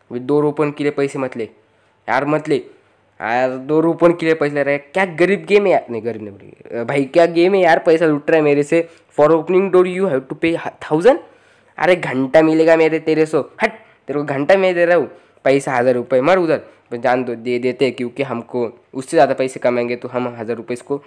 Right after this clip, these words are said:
दे देते हैं लास्ट में। तो भाई डोर ओपन हो चुका है, तो जल्दी से अभी हम ना देखते हैं अंदर में। अरे अंदर का भी कुछ बदला नहीं, वही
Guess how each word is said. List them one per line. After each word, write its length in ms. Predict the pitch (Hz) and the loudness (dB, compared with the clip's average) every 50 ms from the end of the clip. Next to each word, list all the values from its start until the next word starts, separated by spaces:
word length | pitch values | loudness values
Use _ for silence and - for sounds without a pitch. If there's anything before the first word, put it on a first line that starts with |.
| _ _ _ - - | _ _ _ -18 -10
दे 180 | 117 127 135 131 | -4 -2 -2 0
देते 320 | 127 131 123 - 135 135 | 0 -2 -2 0 0 0
हैं 60 | 127 | 0
लास्ट 280 | 123 120 113 - - - | 2 0 0 -2 -4 -8
में। 160 | 123 117 107 - _ _ _ _ _ _ _ _ _ _ _ _ _ _ _ _ _ _ _ _ _ _ _ _ - - - | -6 -6 -8 -10 _ _ _ _ _ _ _ _ _ _ _ _ _ _ _ _ _ _ _ _ _ _ _ _ -18 -10 -4
तो 60 | 147 | 0
भाई 120 | 147 147 143 | 0 0 2
डोर 180 | 143 151 156 | 2 2 2
ओपन 260 | 156 156 - 160 156 | 2 2 2 0 2
हो 100 | 151 156 | 2 0
चुका 240 | 151 156 151 - 160 | 0 -2 0 2 2
है, 60 | 147 | 2
तो 80 | 147 147 | 2 2
जल्दी 220 | 147 147 143 147 | -2 -2 -2 -2
से 140 | 143 - 160 | -2 -2 -2
अभी 120 | 139 147 151 | -2 -2 -2
हम 120 | 151 135 | -4 -4
ना 160 | 135 139 143 | -4 -4 -2
देखते 280 | 139 143 139 - - 160 | -4 -4 -6 -4 -4 -4
हैं 60 | 135 | -2
अंदर 220 | 139 139 151 147 | -2 -2 -4 -4
में। 140 | 147 151 156 - | -2 -4 -4 -6
अरे 440 | - _ _ _ _ - 123 127 | -8 _ _ _ _ -4 -2 0
अंदर 300 | 123 131 143 147 160 160 | 0 2 2 2 2 2
का 100 | 156 160 | 2 2
भी 80 | 160 156 | 0 0
कुछ 140 | 156 156 143 | -2 -4 -2
बदला 240 | 143 143 139 139 143 | 0 0 0 0 0
नहीं, 160 | 143 143 143 | 0 0 0
वही 380 | 139 151 151 160 165 160 151 | 0 0 0 0 -2 -4 -8